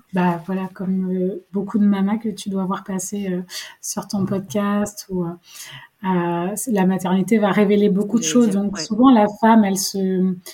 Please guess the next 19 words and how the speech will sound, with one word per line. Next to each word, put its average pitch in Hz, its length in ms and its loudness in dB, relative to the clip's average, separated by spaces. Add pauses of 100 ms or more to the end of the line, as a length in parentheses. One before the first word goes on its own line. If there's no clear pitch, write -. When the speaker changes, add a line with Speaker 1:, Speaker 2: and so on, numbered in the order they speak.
(420)
Speaker 1:
elle 202 140 0
se 226 140 2
confronte 233 440 6
à 214 100 6
plein 247 260 6
de 269 40 8
choses 247 400 6
et 190 140 2
puis 196 220 -6
à 180 100 -2
tout, 208 240 -4
toute - 220 -10
son 185 220 2
histoire 180 380 0
de - 100 0
femme, 240 340 4
hein, 202 120 2
même 190 220 0
intergénérationnelle, 180 1000 2